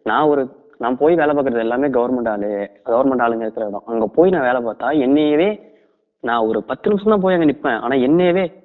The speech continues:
"இதை ஏன் பண்ணல, அதை ஏன் பண்ணல?" அப்படின்னு ஒரு பத்து நிமிஷத்துலயே என்னை மிரட்சி அடைய வைக்கிறானுங்க.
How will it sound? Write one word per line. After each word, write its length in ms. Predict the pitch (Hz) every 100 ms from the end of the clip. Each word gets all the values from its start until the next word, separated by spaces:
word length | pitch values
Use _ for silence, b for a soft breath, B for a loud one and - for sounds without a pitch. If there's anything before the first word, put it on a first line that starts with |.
| -
"இதை 140 | 151
ஏன் 160 | 175 160
பண்ணல, 240 | 123 107
அதை 200 | 120 143
ஏன் 180 | 175 160
பண்ணல?" 220 | 143 113
அப்படின்னு 200 | 110 147
ஒரு 100 | 175
பத்து 320 | 147 - -
நிமிஷத்துலயே 360 | 208 202 190 214
என்னை 180 | 214 156
மிரட்சி 360 | 135 151 -
அடைய 180 | 143 139
வைக்கிறானுங்க. 480 | 117 110 104 98